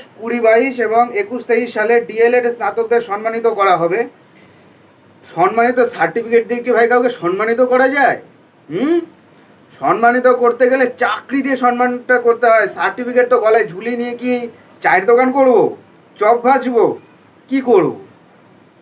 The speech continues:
আমি এখানে একটা সার্টিফিকেট নিয়ে নিলাম, আমি টেট পাস সার্টিফিকেট, আমি ডিএলএডি সার্টিফিকেট পাস, এরকম গলায় ঝুলিয়ে নিয়ে কি করব?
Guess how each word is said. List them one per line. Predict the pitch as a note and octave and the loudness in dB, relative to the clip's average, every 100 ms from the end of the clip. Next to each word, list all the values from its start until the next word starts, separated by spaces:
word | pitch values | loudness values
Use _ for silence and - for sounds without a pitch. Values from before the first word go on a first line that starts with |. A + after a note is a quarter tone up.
| _ | _
আমি | F3 A3 | -4 0
এখানে | A#3 B3 B3+ | 0 0 0
একটা | B3 | 0
সার্টিফিকেট | A#3 G#3 A3 A#3+ B3 | 0 -2 0 -2 -2
নিয়ে | A#3+ A#3 | -2 -2
নিলাম, | A#3+ A#3+ A#3 | 2 2 2
আমি | A#3 | -2
টেট | A3+ A3 G#3+ | -2 -2 0
পাস | A3+ | -2
সার্টিফিকেট, | A3+ A3 G#3+ A3 A3+ | -2 -4 -2 0 0
আমি | A3 | -2
ডিএলএডি | G3+ A3 G#3+ G#3+ | -2 -2 -2 -2
সার্টিফিকেট | A3 G#3+ G#3+ G#3 G#3+ | -4 -4 -2 -4 0
পাস, | G3+ G3+ F#3+ - _ - | 0 0 -2 -16 _ -8
এরকম | G3+ G#3+ F#3+ | -2 0 2
গলায় | G#3 G#3+ | 2 2
ঝুলিয়ে | F#3 G#3 A#3 | -2 -6 -6
নিয়ে | A3+ A#3 | -4 -6
কি | A#3 | 0
করব? | B3+ C4 D4 | 2 2 0